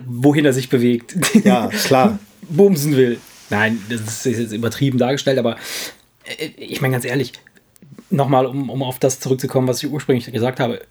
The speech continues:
Speaker 1: wenn man sich im Internet verabredet oder wenn man jemanden trifft, egal ob man jetzt im Internet getroffen hat oder nicht, und man verabredet sich, dann wird es höchstwahrscheinlich darauf hinauslaufen, dass man, äh, etwas näher zusammenrücken möchte.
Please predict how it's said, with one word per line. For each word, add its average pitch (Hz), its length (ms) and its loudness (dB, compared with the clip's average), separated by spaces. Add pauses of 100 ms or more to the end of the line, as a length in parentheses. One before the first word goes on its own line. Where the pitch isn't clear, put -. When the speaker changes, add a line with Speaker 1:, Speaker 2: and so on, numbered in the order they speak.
(100)
Speaker 1:
wenn 123 180 -2
man 127 140 0
sich 120 140 -4
im 131 80 0
Internet 127 320 0
verabredet 175 600 -2
oder 120 220 -4
wenn 120 100 0
man 123 300 -2
jemanden 135 420 0
trifft, 196 300 0
egal 127 240 2
ob 113 80 -2
man 110 80 -4
jetzt 113 160 -2
im 127 60 -2
Internet 131 260 -2
getroffen 131 280 -4
hat 120 80 0
oder 110 120 -2
nicht, 160 160 0
und 143 60 0
man 123 100 0
verabredet 156 480 -2
sich, 160 220 -2 (380)
dann 139 360 0 (720)
wird 135 420 0
es - 260 -4
höchstwahrscheinlich 147 680 0
darauf 127 240 0
hinauslaufen, 127 480 0
dass 120 140 -2
man, 120 220 0 (160)
äh, 110 220 -4 (380)
etwas 120 320 -6
näher 120 360 0
zusammenrücken 120 600 0
möchte. 101 260 -8